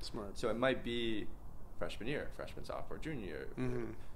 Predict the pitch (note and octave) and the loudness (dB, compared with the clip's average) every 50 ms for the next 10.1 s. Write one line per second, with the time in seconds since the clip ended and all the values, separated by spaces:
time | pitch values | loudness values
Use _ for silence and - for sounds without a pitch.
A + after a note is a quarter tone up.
0 | - - - B2 A2+ A2 - - - B2+ A#2+ A#2+ A#2 A2 G2+ F#2 G2 G2+ G#2+ A#2 | -2 -2 -2 0 0 0 0 2 2 4 6 6 6 6 4 4 4 4 4 4
1 | - - - - F2+ E2+ - - - - - C#3 C3+ A2+ F#2+ D2+ C2+ E2+ - - | 4 2 0 0 0 -2 -2 -4 -2 0 2 4 4 4 4 2 2 2 4 4
2 | G#2 - - - - - D#2 D2 - - - G2 - G2+ F2 F2 F2+ B2+ B2+ - | 4 4 4 2 0 0 0 0 0 -2 -2 -2 0 0 0 0 0 0 0 0
3 | - - - A#2+ G#2+ - G2+ F#2 - - - G2 G#2+ B2 B2 A2+ A2+ A2+ G#2+ G#2 | 0 -2 -2 -4 -2 -2 0 0 2 2 2 2 2 2 2 2 4 4 4 4
4 | G2 F#2+ - - G2 G#2 - - A#2 G2 E2+ D#2 - - - - - - G2+ F#2 | 4 2 2 2 2 2 2 0 -2 -2 -2 -2 -2 -4 -2 0 0 2 2 2
5 | E2+ D#2 E2 F2 F2+ A#2 D#3 G3 A3 - - - - - - - - - - - | 2 2 2 2 2 2 2 0 0 0 2 2 2 2 2 0 -2 -4 -4 -4
6 | - - - - - C3 B2+ B2+ - B2 A2+ B2+ C3+ C3+ B2+ B2+ A2+ A2 A2 G#2 | -4 -4 -2 4 8 8 8 8 8 6 6 6 6 6 6 6 4 6 6 4
7 | G#2 G2+ A2+ - - A#2+ B2 - - G#2+ F#2 G2+ G#2+ A2 A2 A#2+ B2 B2 B2 A2+ | 4 4 4 4 4 4 4 4 4 4 4 6 4 4 4 4 4 4 4 2
8 | - - A#2 G#2+ - - A#2+ A2+ A2 G#2 G2+ G2+ G2 G2 G2 F#2+ - G2+ F#2+ F#2+ | 4 4 4 4 4 2 0 2 2 2 2 2 2 0 0 2 4 4 4 4
9 | - G2+ G2 F#2+ F#2 F2 F2 E2+ E2 D#2 F2 G2 G2+ F#2+ F#2 E2+ E2+ D#2+ D2 D2 | 2 0 0 2 2 4 4 4 4 4 4 2 2 2 4 4 4 4 4 2
10 | D2 | 2